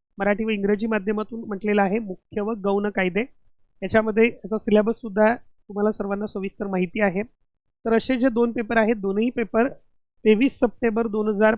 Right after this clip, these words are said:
पंचवीस रोजी सकाळी नऊ ते दहा आणि दुपारी बारा ते एक या वेळेमध्ये होणार आहेत. आता या परीक्षेची जे विद्यार्थी तयारी करत आहेत, मागील मला वाटतं अगदी नाही म्हटलं तर किमान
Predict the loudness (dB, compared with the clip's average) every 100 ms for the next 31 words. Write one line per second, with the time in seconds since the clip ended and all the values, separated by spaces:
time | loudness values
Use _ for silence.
0 | -2 -10 -10 -8 -10 -6 -6 -6 -8 -8
1 | -6 -2 -2 -2 -6 -4 -2 0 -2 -4
2 | -6 -8 -8 -6 -6 -2 0 0 -4 -6
3 | 0 0 -2 _ _ _ -4 2 4 2
4 | 0 0 0 -2 -6 -6 -4 0 0 -2
5 | -8 _ _ _ _ _ -2 2 4 4
6 | 2 0 -4 -4 -4 0 4 4 4 2
7 | 2 0 0 2 2 0 0 2 2 0
8 | -2 -14 _ -10 -6 -4 -4 -4 -6 -6
9 | -8 -8 -6 -6 -6 -6 -4 -6 -8 -8
10 | -10 -10 -4 -4